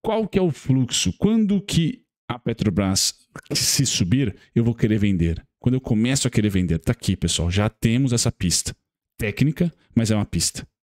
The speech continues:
Tá? E aqui foi a mesma coisa. Então a Petrobras, caso suba de vinte, de dezessete a vinte por cento, nos valores nominais atuais, entre, vamos colocar aí, dezessete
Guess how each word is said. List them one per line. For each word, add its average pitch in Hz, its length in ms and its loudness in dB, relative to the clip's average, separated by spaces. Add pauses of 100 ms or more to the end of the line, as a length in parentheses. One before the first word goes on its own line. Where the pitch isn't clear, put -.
(720)
Tá? 98 180 -4 (140)
E 85 40 2
aqui 135 200 0
foi - 120 -2
a 95 60 0
mesma 117 260 0
coisa. - 400 -2 (1700)
Então 135 140 0
a - 20 -6
Petrobras, 135 540 0
caso 156 260 0
suba 107 260 2
de 104 140 0
vinte, 127 580 0 (300)
de 110 140 2
dezessete 107 720 0
a 113 100 2
vinte 95 300 0
por - 160 -2
cento, 123 360 0 (840)
nos 160 160 2
valores 127 380 2
nominais 107 400 2
atuais, 104 640 0
entre, 92 360 0 (160)
vamos 110 200 0
colocar 104 280 0
aí, 90 100 0
dezessete 98 840 -2